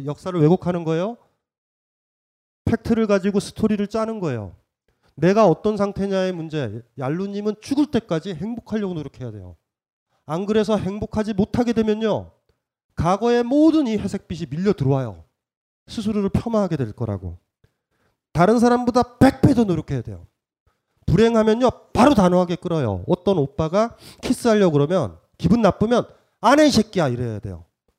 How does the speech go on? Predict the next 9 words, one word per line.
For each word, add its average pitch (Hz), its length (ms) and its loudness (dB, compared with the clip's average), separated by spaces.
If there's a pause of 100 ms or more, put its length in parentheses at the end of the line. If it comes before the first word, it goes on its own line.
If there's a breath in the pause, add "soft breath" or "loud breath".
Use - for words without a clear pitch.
(360)
내 190 200 0
불행을 254 420 2
단호하게 254 460 4
안 147 160 2
끌으면 180 540 -4 (640)
예전에 185 280 2
회색빛이요, 156 640 -6 (800)
얄루님을 127 480 -4
잡아먹어. 104 580 -8